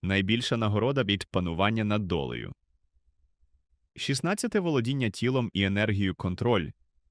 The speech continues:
це не придушення. Це свідоме перенаправлення. Як і сексуальну енергію можна трансформувати в творчість, так і будь-яку емоцію можна переплавити у силу.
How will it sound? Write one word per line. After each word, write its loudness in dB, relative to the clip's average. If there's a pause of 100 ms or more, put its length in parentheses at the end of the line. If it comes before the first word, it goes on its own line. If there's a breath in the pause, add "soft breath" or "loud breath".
(120)
це -2
не 0
придушення. -2 (960)
Це -2 (520)
свідоме 0
перенаправлення. -2 (1300)
Як 0
і -4
сексуальну -2
енергію 0
можна -2
трансформувати -2
в -6
творчість, -6 (640 soft breath)
так -2
і 0
будь-яку 0
емоцію -2
можна -2
переплавити 0
у -4
силу. -6